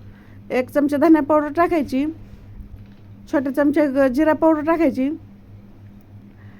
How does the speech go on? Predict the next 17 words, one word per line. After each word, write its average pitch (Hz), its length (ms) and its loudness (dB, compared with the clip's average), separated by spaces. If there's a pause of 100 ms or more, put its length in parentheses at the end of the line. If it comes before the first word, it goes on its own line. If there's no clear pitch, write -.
(300)
आणि 226 80 -4
बेडगी 302 300 0
मिरची 302 260 0
पावडर 302 280 0
घेतलेली 320 420 0
एक 285 120 0
चमचा. 277 400 2
बेडगी 269 280 0
मिरची 277 260 0
पावडर 269 200 -2
टाकल्यामुळे 269 360 -2
भाजीला 262 380 0
खूप - 240 -8
छान 302 140 2
असा 294 140 -4
कलर 285 300 -2
येते, 285 420 -4